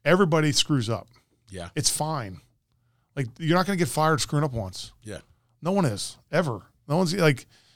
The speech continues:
Speaker 1: you know, you're not gonna get benched for having a bad, maybe even a bad game. Maybe in the N F L, maybe, but, like, not in youth sports
Speaker 2: Yeah.
Speaker 1: or high school sports. So, like, just, like,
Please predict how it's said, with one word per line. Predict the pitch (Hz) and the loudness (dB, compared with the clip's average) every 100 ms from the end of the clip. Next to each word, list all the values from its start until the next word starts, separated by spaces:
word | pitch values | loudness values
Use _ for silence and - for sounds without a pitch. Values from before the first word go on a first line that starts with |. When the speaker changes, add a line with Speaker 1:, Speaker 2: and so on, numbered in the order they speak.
| _ | _
Speaker 1:
you | - | 0
know, | 196 | 4
you're | 185 | 4
not | 185 | 4
gonna | 190 | 4
get | 139 107 | 2 4
benched | 156 156 - - | 4 4 2 0
for | - 143 | 0 4
having | 143 139 | 4 4
a | 117 | 0
bad, | 147 135 123 123 _ _ | 0 0 -2 -6 _ _
maybe | 135 175 196 | -4 -2 2
even | 143 | 2
a | |
bad | 110 131 110 - | 2 2 2 -2
game. | 139 190 98 | -2 -2 -2
Maybe | 101 135 165 | -2 0 2
in | |
the | 139 | 4
N | |
F | 127 - | 2 2
L, | 143 127 | 2 2
maybe, | 123 113 110 | 0 -2 -2
but, | 113 147 | -4 0
like, | 131 | 0
not | 135 147 | 2 -2
in | 120 120 135 - | -2 -6 -10 -2
youth | 143 175 | 0 0
sports | - 98 107 - - - | -2 -6 -6 -6 -8 -16
Speaker 2:
Yeah. | - - _ - | -20 -20 _ -4
Speaker 1:
or | 123 | 2
high | 143 | 4
school | 170 113 | 2 0
sports. | 98 107 107 143 - _ _ _ _ _ | -6 -8 -8 -8 -10 _ _ _ _ _
So, | - 165 160 156 - | 0 4 6 4 2
like, | 156 143 - | 2 2 0
just, | 226 208 - | 0 0 2
like, | 151 131 - | 0 0 -4